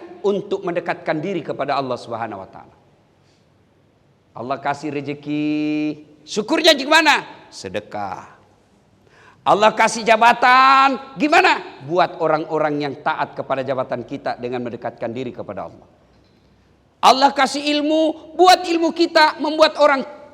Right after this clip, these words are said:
dekat dengan Allah. Allah kasih mobil, buat mobil kita itu. Masya Allah.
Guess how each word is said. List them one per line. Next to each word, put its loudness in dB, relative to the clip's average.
dekat 0
dengan -2
Allah. -2
Allah 4
kasih 0
mobil, 2
buat 6
mobil 0
kita -6
itu. -16
Masya -10
Allah. -14